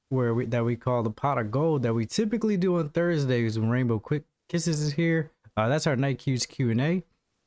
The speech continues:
Uh, you can ask questions live in the chat or join the Discord and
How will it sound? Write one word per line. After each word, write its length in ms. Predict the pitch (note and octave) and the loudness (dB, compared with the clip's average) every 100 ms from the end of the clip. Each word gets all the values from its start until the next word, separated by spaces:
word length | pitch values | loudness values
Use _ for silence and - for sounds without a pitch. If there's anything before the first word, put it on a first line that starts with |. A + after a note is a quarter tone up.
| - | -4
Uh, 100 | A2 | -2
you 180 | A2+ B2+ | 0 0
can 160 | B2 | 0
ask 280 | A#2+ B2+ - | 2 0 -2
questions 420 | C#3+ C3 B2+ G2 | -2 -2 -2 0
live 240 | A#2+ B2 A#2 | 0 0 0
in 80 | |
the 80 | G#2+ | -2
chat 320 | G2+ D3 D3+ | 0 0 0
or 80 | A2 | 0
join 360 | G2 B2+ B2 A2+ | -2 -2 0 0
the 60 | |
Discord 640 | F#2+ - D3 C#3+ - A#2+ G#2+ | -4 -2 -2 -2 -2 0 0
and 220 | G2+ | 0